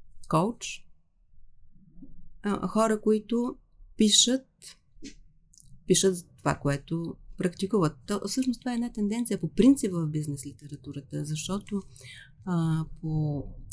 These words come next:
преди време авторите бяха, м,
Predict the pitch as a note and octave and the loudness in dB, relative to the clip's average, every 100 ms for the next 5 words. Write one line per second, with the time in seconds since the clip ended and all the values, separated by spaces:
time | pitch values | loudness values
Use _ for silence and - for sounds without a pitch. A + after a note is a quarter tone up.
0 | - - - E3+ D#3 D#3+ D3+ E3+ G#3 A#3+ | -14 -6 10 10 12 10 10 10 10 10
1 | F#3 F3 G#3+ - - - - E3 G3+ - | 8 6 -2 -8 -18 -18 2 6 6 6
2 | G#3+ F#3+ - F3+ F3 F3 F3 - F3+ F3+ | 6 6 4 4 4 4 0 0 2 2
3 | F3+ - - - - - - - - E3+ | -2 -8 -14 -14 -16 -16 -10 -2 2 4